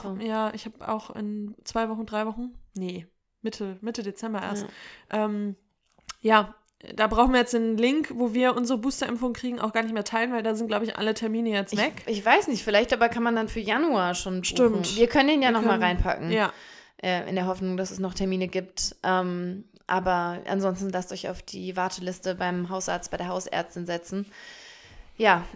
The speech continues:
Speaker 2: also wir, wir haben gestern auch noch mal lange über das Thema gesprochen, mussten dann auch irgendwann sagen, okay, jetzt hören wir auf, darüber zu reden, weil es wirklich unfassbar, unfassbar deprimierend ist und es zieht runter und ja, auch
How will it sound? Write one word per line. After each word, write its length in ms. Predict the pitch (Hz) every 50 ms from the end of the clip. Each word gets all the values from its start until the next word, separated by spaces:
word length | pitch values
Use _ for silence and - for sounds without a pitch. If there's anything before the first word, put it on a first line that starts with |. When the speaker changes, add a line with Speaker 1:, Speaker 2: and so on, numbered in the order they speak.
| -
Speaker 2:
also 400 | - 208 208 208 220 214 214 208
wir, 220 | 208 226 226 - -
wir 160 | - 208 220
haben 160 | 226 226 233 220
gestern 260 | 226 220 233 214 175
auch 260 | 143 202 208 - -
noch 120 | - 214 202
mal 200 | 214 214 202 196
lange 560 | 202 196 214 233 254 262 254 254 254 240 -
über 120 | 185 226 226
das 140 | 214 214 214
Thema 220 | - 233 214 208
gesprochen, 680 | 208 202 - - - 214 226 233 - 277 262 262 254 - -
mussten 260 | - 226 233 226 -
dann 100 | 220 208
auch 80 | 196 196
irgendwann 280 | 220 214 220 214 208 202
sagen, 200 | 208 196 196 190
okay, 220 | 196 196 - 226
jetzt 160 | 208 202 208
hören 120 | 208 196 196
wir 160 | 185 - -
auf, 100 | 247 -
darüber 300 | - 277 269 269 269 262
zu 140 | 269 277 247
reden, 280 | 254 254 262 262 247 214
weil 120 | 196 208
es 200 | 214 208 - - - - -
wirklich 560 | - - 196 196 190 196 190 190 185 - -
unfassbar, 760 | - 202 190 180 - - - - - - - - - - - - - - _ _ _ _ _ - -
unfassbar 540 | - - - 247 - - 202 185 - - 180
deprimierend 580 | 180 175 170 - 190 185 175 175 170 170 170 -
ist 260 | 175 170 175 - -
und 140 | - 175 175
es 200 | 180 - - -
zieht 220 | - - 226 220
runter 480 | 220 185 196 196 202 202 190 180 175 -
und 280 | 180 180 180 175 - - - - - - - - - - - - - - - - - - - - -
ja, 300 | - 202 185 170 - -
auch 160 | 202 190 196